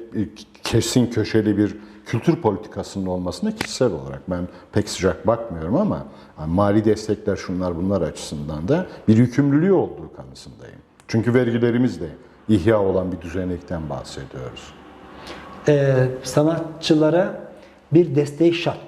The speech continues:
Speaker 2: olmalı, yüzde yüz.
Speaker 1: Hı hı.
Speaker 2: Ancak bu sanatçının özgür alanına girmemeli.
Speaker 1: Hı hı.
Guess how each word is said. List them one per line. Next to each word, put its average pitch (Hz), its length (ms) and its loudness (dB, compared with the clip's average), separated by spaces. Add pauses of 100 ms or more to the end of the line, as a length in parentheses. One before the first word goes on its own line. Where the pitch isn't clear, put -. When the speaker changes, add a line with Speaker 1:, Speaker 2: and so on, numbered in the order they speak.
(100)
Speaker 2:
olmalı, 135 320 0
yüzde 147 260 4
yüz. - 360 -4 (140)
Speaker 1:
Hı 101 60 -4
hı. 98 60 -2 (360)
Speaker 2:
Ancak 170 380 0 (100)
bu 170 440 2 (320)
sanatçının 156 420 0 (100)
özgür 143 480 4
alanına 165 180 2
girmemeli. - 480 0 (220)
Speaker 1:
Hı 110 140 4
hı. 104 260 0